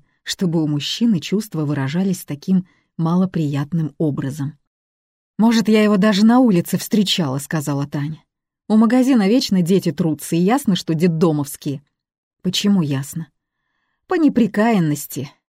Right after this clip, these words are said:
На Петушках, конечно, не элитный район, но совсем уж отбросы тоже не живут, чтобы у домашних детей детдомовские глаза были". Она заметила, что Решетов слегка поморщился.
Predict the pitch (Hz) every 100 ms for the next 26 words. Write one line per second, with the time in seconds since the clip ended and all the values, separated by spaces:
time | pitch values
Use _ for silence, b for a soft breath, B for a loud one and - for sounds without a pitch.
0 | _ _ 190 220 262 262 - 302 294 208
1 | 220 226 214 202 208 220 320 220 185 160
2 | 147 139 139 _ _ - 311 330 208 -
3 | 262 240 190 196 180 202 214 226 196 208
4 | 180 175 170 170 160 147 143 _ _ -
5 | - 180 220 185 196 208 - 185 180 202
6 | - 262 - - 180 180 202 185 185 -
7 | 180 190 202 175 151 143 131 135 _ _
8 | _ _ _ _ - 175 170 160 170 247
9 | 262 254 254 - 170 156 202 254 254 -
10 | 170 147 - 175 185 175 147 117 - 131
11 | 143 -